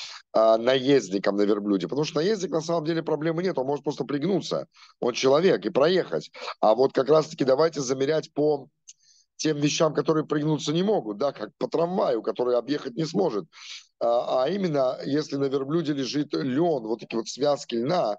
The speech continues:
или связки, э, лоз виноградных, они как бы не пригнутся, они вот, и это есть определённая высота.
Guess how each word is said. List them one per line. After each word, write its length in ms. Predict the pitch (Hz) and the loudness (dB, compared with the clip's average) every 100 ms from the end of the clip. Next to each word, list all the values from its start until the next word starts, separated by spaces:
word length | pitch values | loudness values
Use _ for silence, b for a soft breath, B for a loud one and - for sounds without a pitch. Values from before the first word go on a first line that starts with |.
| B B B | B B B
или 160 | 123 120 | -2 0
связки, 680 | 113 123 143 135 - 131 127 160 - - | -2 0 0 0 -4 -2 -2 -6 -20 -8
э, 20 | 127 | -2
лоз 1300 | 120 120 120 120 117 123 123 123 151 160 123 90 - B B - | 2 2 2 2 0 0 -2 0 2 0 -2 -8 -20 B B -2
виноградных, 640 | 120 123 120 123 104 90 | 2 2 4 4 2 0
они 180 | 101 131 | 0 0
как 160 | 131 123 | -2 -2
бы 100 | 135 | -2
не 80 | |
пригнутся, 500 | 123 143 165 190 - | -2 -2 0 -2 -2
они 140 | 113 127 | -4 -2
вот, 180 | 123 151 | -2 0
и 320 | - 165 139 | -2 0 0
это 200 | 147 147 | 0 0
есть 220 | 143 131 | -2 -4
определённая 520 | 117 123 131 139 135 | -8 -4 -2 -2 -2
высота. 500 | 131 120 143 131 82 | -4 -4 -4 -2 -2